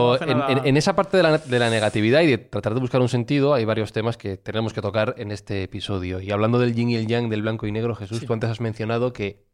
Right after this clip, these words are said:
Speaker 2: la existencia de agujeros negros podía llevar a pensar en la existencia de agujeros blancos.
Speaker 3: Oh.
Speaker 2: Y yo ya no sé lo que es eso y a ver si eres capaz de explicármelo y que yo lo
Speaker 3: No,
Speaker 2: entienda.
Speaker 3: ni nadie, ni nadie, porque
Speaker 2: Ah, vale. Ah,
Speaker 3: <laughs> porque
Speaker 2: me quedo más
Speaker 3: estamos
Speaker 2: tranquilo,
Speaker 3: hablando
Speaker 2: gracias. Vale.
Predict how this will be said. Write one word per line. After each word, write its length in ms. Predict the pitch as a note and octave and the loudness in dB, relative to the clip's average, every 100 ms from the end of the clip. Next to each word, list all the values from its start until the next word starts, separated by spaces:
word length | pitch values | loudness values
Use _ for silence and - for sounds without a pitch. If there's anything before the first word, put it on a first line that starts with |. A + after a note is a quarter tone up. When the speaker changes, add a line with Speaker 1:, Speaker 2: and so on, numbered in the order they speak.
| _ | _
Speaker 2:
la 180 | - A2 | -6 -4
existencia 560 | G#2 - F#2+ C3+ D3 D3+ | -4 -8 -6 -4 -2 -2
de 60 | A#2 | 0
agujeros 420 | G#2 A2 B2 B2 | -2 -2 -4 -2
negros 400 | D#3 C3 - - _ - | -4 -4 -6 -12 _ -6
podía 320 | A#2 G#2+ C#3 | -4 0 0
llevar 200 | C3 C3 | 2 2
a 60 | C#3 | 0
pensar 380 | C#3 B2+ D#3 - _ _ _ _ _ | -2 -4 -8 -12 _ _ _ _ _
en 160 | B2+ B2+ | 0 2
la 80 | B2 | 2
existencia 540 | A2 G#2+ B2 C3 D#3+ | -2 -4 -2 0 0
de 60 | A#2+ | 0
agujeros 380 | G#2+ G#2+ G#2 | -2 -2 -2
blancos. 460 | B2 G#3 A2 F#2 - _ _ | 0 0 -2 -8 -12 _ _
Speaker 3:
Oh. 160 | D3 E3 - _ _ _ _ - | -14 -14 -18 _ _ _ _ -14
Speaker 2:
Y 140 | G#2+ | -6
yo 100 | G#2 | -2
ya 140 | A2 B2+ | 0 2
no 100 | C#3+ | 2
sé 100 | D3 | 2
lo 100 | B2 | 2
que 80 | |
es 80 | B2+ | 2
eso 280 | D3 D3 F#3+ | 2 4 4
y 160 | F3+ A#2+ | 4 4
a 60 | |
ver 120 | A2+ | 4
si 60 | A#2 | 4
eres 140 | B2+ | 2
capaz 220 | B2 A#2 A#2+ | 2 2 2
de 60 | |
explicármelo 500 | A#2 A#2+ A2+ A#2+ C#3+ | 2 0 0 2 2
y 20 | D#3 | 2
que 80 | |
yo 80 | A2+ | 2
lo 60 | G#2+ | 2
Speaker 3:
No, 60 | |
Speaker 2:
entienda. 280 | - F3+ - | 4 2 2
Speaker 3:
ni 60 | D#3 | 0
nadie, 180 | C3 B2+ | -2 -4
ni 100 | B2 | -2
nadie, 280 | D3+ D3+ | -2 -2
porque 180 | - C#3+ | -4 -2
Speaker 2:
Ah, 60 | B2+ | 2
vale. 340 | B2 A2+ B2 A2 | 2 2 -2 -4
Ah, 100 | A2+ | 0
Speaker 3:
<laughs> 40 | |
porque 160 | A#2+ G#2+ | 0 0
Speaker 2:
me 60 | |
quedo 200 | G2+ A2+ | 2 2
más 100 | C3+ | 4
Speaker 3:
estamos 40 | C#3 | 4
Speaker 2:
tranquilo, 340 | C3+ - C3+ A#2 | 2 2 2 4
Speaker 3:
hablando 180 | B2+ C3+ | 2 0
Speaker 2:
gracias. 180 | A#2 - - - - - - - B2 | -4 -6 -12 -14 -14 -14 -12 -6 -2
Vale. 220 | A#2+ | -2